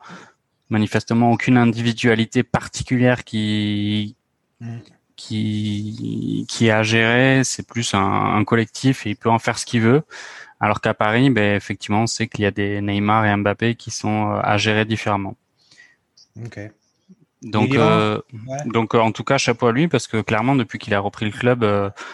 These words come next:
Speaker 1: en championnat et en Champions League,
Speaker 2: Mm.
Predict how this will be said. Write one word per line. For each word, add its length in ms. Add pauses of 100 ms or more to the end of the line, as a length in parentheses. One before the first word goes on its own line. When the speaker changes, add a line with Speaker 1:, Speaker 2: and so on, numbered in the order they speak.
(140)
Speaker 1:
en 100
championnat 580 (480)
et 280
en 1040
Champions 320 (140)
League, 280 (380)
Speaker 2:
Mm. 140